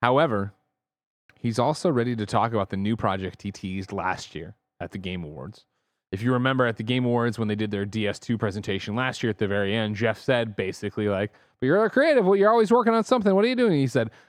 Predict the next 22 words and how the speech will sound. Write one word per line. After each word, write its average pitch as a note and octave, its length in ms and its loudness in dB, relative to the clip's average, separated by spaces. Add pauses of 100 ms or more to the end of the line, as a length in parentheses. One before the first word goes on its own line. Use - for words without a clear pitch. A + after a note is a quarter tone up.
"I'm A#2 120 -4
also D3 280 2
working D3 380 2
on B2+ 160 2
another, B2 720 2
an B2 320 2
other C3+ 260 4
title A2+ 380 0
that's G#2+ 160 -2
completely A#2+ 540 -2
new, G#2 400 0 (320)
experimenting G#2 680 -4
really." F#2 420 -6
And G#2 80 -8
then G2+ 60 -6
he G2 60 -8
talked F2+ 180 -8
about F2 140 -8
visual F2 380 -8
stuff - 260 -10
or F2+ 40 -2
whatever. E2+ 380 -8